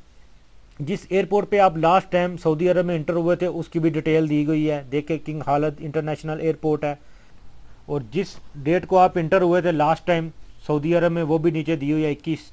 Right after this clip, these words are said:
चार दो हज़ार सोलह। यानी जो मुकम्मल डिटेल है आपकी शो हो जाएगी और आप लोगों की इधर तसल्ली हो जाएगी कि वाकई हमारा exit लग चुका है, खरूज लग चुका है, और हमारा खरूज कब तक है, किस date से पहले पहले हमने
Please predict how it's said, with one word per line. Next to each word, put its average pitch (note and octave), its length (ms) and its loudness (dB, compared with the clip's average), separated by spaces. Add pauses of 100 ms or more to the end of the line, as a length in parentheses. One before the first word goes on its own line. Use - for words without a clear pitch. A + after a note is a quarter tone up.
चार D3 280 0
दो C#3+ 140 -2
हज़ार D3 220 -2
सोलह। D#3+ 280 -4 (440)
यानी F3+ 160 2
जो G3 120 4
मुकम्मल G3 420 6
डिटेल F#3+ 300 4
है G3+ 60 12
आपकी F#3 220 6
शो F3+ 120 -2
हो F#3+ 120 2
जाएगी F#3+ 280 0
और G3+ 140 0
आप F3 200 2
लोगों F#3 180 -2
की E3 120 -6
इधर F#3+ 180 -2
तसल्ली D#3+ 400 -2
हो E3+ 120 0
जाएगी E3 300 -4
कि F3 200 -2
वाकई D3+ 440 -4
हमारा D3+ 360 -2 (680)
exit E3 320 -2
लग E3 160 2
चुका F3+ 320 0
है, F3 60 4
खरूज D#3 340 0
लग D#3 180 2
चुका F3 260 0
है, F3+ 160 4
और E3+ 160 4
हमारा D3 420 0
खरूज D3+ 340 -2 (540)
कब F#3 240 2
तक F3 180 2
है, F3 140 2
किस F3+ 260 -8
date D#3+ 200 2
से F3 100 -4
पहले E3 260 2
पहले D#3+ 240 2
हमने D#3 400 -4